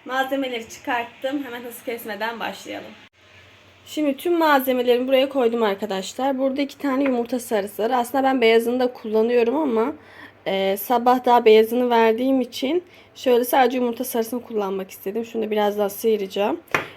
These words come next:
Ve içerisine bir ba-, e, bir yemek kaşığı keçi boynuzu özü. Bu da yine bebekler için olanı. Bunu güzel bir karıştırmamız gerekiyor.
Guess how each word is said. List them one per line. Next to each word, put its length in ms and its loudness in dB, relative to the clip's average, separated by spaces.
Ve 80 4
içerisine 680 0
bir 120 -2
ba-, 480 4
e, 80 0
bir 60 0
yemek 360 2
kaşığı 400 -4
keçi 340 -4
boynuzu 480 0
özü. 580 -2
Bu 60 -4
da 60 8
yine 240 8
bebekler 440 2
için 220 -4
olanı. 480 -2
Bunu 180 2
güzel 320 2
bir 60 -8
karıştırmamız 800 -2
gerekiyor. 720 -6